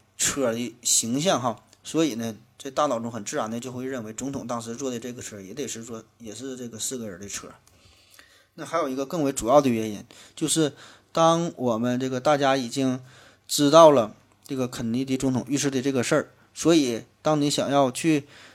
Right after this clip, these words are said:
看肯尼迪总统遇刺的照片或者是他遇刺的视频的时候，这个时候大脑你已经有了这个印象哈，那么你已经知道他要遇刺了，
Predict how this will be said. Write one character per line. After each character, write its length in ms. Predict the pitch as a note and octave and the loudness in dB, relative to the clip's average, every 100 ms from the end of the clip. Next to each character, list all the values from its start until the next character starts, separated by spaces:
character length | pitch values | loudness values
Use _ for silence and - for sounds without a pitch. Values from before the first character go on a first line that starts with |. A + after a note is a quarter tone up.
| _ | _
看 340 | - - F3+ D3 | 2 6 6 6
肯 200 | - B2+ | 2 0
尼 100 | C#3 | 2
迪 160 | C#3 | 0
总 160 | C#3 C#3+ | 0 0
统 140 | C3+ | 0
遇 100 | D#3 | 0
刺 140 | D3+ D3+ | -2 0
的 100 | C#3+ | 2
照 200 | D3 C#3 | 4 4
片 180 | B2 A#2 | 4 0
或 100 | C#3 | 0
者 140 | A2+ | 0
是 220 | A2+ B2 | 0 -2
他 200 | A#2 C3 | 2 2
遇 140 | B2+ C#3 | 2 -2
刺 180 | - | -4
的 240 | C3+ B2 A2+ | -2 -4 -4
视 300 | - - F3 | -2 2 2
频 200 | D3+ A2+ | 2 2
的 140 | C3 D#3+ | 4 4
时 220 | - A#2 | 4 4
候， 180 | A#2+ A2 - _ - - | 4 4 0 _ -20 0
这 140 | F#3 | 6
个 80 | E3 | 6
时 100 | C3 | 6
候 120 | C3 | 4
大 140 | C3 D3+ | 8 8
脑 180 | A#2+ G#2+ | 8 4
你 160 | B2+ | 2
已 20 | |
经 140 | C#3 C#3 | 2 4
有 160 | C#3 | 2
了 120 | A2 B2 | 2 0
这 120 | C3+ | 2
个 160 | B2 | 0
印 180 | A2+ E3 | 2 2
象 180 | B2 G#2+ | 2 0
哈， 160 | A2 - - - - - | -2 -6 -12 -20 -20 -6
那 100 | F3+ | 0
么 120 | E3 | 2
你 140 | E3 F#3 | 4 2
已 40 | |
经 160 | E3+ F3 | 2 4
知 160 | D#3 | 8
道 160 | E3 C#3+ | 10 10
他 220 | - C#3+ | 8 8
要 180 | D#3+ C#3+ | 8 8
遇 120 | F3 | 6
刺 180 | - D#3+ | 4 4
了， 160 | B2+ | 4